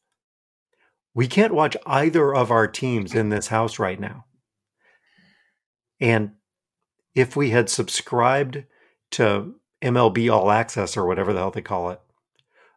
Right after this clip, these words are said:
we still couldn't watch because we're in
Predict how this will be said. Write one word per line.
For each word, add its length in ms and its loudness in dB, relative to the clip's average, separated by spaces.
we 160 -2
still 380 0
couldn't 400 -4
watch 600 -10
because 460 0
we're 260 2
in 440 -4